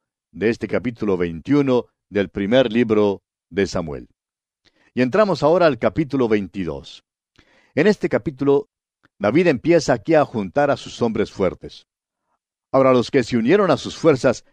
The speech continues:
eran los que estaban en necesidades deplorables, en apuros, por deudores o descontentos.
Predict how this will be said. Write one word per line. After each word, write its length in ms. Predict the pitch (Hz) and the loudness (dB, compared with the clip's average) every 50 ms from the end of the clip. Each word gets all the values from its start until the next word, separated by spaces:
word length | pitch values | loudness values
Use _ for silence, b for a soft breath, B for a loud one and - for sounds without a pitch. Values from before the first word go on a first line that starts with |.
| _ _ _ | _ _ _
eran 200 | 165 165 175 156 | 2 4 4 4
los 120 | 135 113 | 2 -2
que 120 | - - 113 | 0 -2 -4
estaban 340 | - - 139 147 143 139 135 | -2 2 0 2 2 0 0
en 60 | 123 | 0
necesidades 760 | 117 101 - 117 98 - - 98 87 110 127 127 123 117 107 | -2 -2 -2 -4 -6 -4 -8 -4 -2 0 0 0 0 -2 0
deplorables, 1000 | 104 107 - - 107 98 90 87 135 165 160 120 95 80 76 76 73 - - - | 0 -2 -2 -2 -4 -4 0 0 2 2 2 0 -2 -8 -8 -10 -12 -14 -18 -18
en 100 | 82 80 | -16 -14
apuros, 720 | 69 69 - _ 123 151 165 170 151 127 104 92 - - B B B B _ | -14 -16 -10 _ 0 2 2 2 2 2 -2 -4 -6 -14 B B B B _
por 200 | - 104 95 87 | -4 -4 -2 0
deudores 680 | 95 98 87 82 76 95 123 147 151 139 131 113 - - | -2 -2 -2 -2 0 2 2 4 4 4 2 0 -2 -4
o 40 | 101 | -4
descontentos. 880 | 98 92 - - 101 95 92 - 202 214 143 107 - 82 - - _ | -4 -6 -6 -6 -10 -6 -2 -2 0 0 -2 -6 -8 -12 -12 -14 _